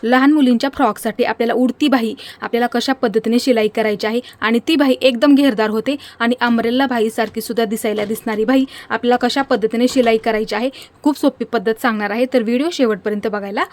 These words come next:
विसरू नका. मी हा कपडा घेतलेला आहे, बघू शकता इथे. हे पहा, अशा पद्धतीने दोन बाजूंच्या दोन बाह्या होतील अशा पद्धतीने हा मी कपडा कट करून घेतलेला आहे. बघू शकता अशा पद्धतीने. आता तुम्हाला जेवढा घेर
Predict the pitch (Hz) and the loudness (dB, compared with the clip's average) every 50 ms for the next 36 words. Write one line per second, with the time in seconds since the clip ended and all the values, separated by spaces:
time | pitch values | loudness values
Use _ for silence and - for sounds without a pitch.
0 | - - _ 269 277 - - 302 247 214 185 - - - _ _ _ _ _ _ | -12 -6 _ -4 -2 -2 0 0 0 0 -2 -10 -18 -20 _ _ _ _ _ _
1 | _ _ _ _ _ 240 262 285 285 277 254 - 262 247 - 240 247 240 269 - | _ _ _ _ _ -4 -2 0 0 0 -2 -2 -4 -4 -2 -2 0 0 0 -2
2 | 247 226 214 202 202 196 220 220 226 - 247 233 _ 220 214 214 - 240 311 _ | -2 -2 -2 -2 -4 -2 -2 -2 -2 -4 -6 -8 _ -6 -6 -6 -6 -8 -8 _
3 | _ _ _ - 202 - 196 196 202 - 214 - 220 202 208 - 208 262 294 - | _ _ _ -12 -8 -6 -8 -8 -8 -10 -10 -10 -10 -10 -10 -8 -8 -8 -8 -10
4 | - - - _ - 208 240 269 302 302 269 277 247 226 233 226 208 262 262 240 | -14 -20 -20 _ 2 4 6 6 6 6 6 4 2 4 0 0 0 0 2 4
5 | 247 240 277 311 - - 254 247 220 226 254 262 254 254 - 208 196 - - 220 | 4 4 2 0 0 -2 0 0 0 0 2 2 0 2 0 -4 -4 -2 -6 -4
6 | 220 254 240 - 226 220 220 240 233 220 233 233 226 233 - 240 - 220 214 - | -4 -2 -4 -2 -2 -4 -4 -4 -4 -4 -2 -2 -2 -2 -4 -6 -6 -6 -6 -4
7 | 233 220 - - 208 202 208 208 220 226 - 220 202 208 196 196 220 254 _ - | -6 -8 -6 -8 -8 -6 -4 -6 -6 -6 -6 -8 -8 -8 -10 -12 -14 -16 _ -20
8 | - - _ - 202 196 220 220 240 - - 202 196 196 220 208 208 185 196 190 | -20 -20 _ -14 -8 -8 -8 -8 -10 -10 -8 -10 -8 -8 -10 -12 -10 -10 -10 -12
9 | 202 226 254 _ _ _ - 208 202 226 - 262 247 254 262 262 220 262 254 254 | -12 -14 -14 _ _ _ -14 -12 -12 -8 -6 -4 -2 -2 -2 0 0 2 2 2
10 | 262 269 240 294 302 285 | 2 0 0 0 -2 -2